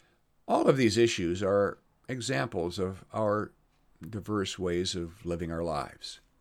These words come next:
We are a nation based on diversity. Like I said, life is messy.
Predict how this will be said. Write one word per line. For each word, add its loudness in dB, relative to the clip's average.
We 6
are 10
a 10
nation 6
based 4
on -2
diversity. -2
Like 6
I 8
said, 6
life 6
is 2
messy. -2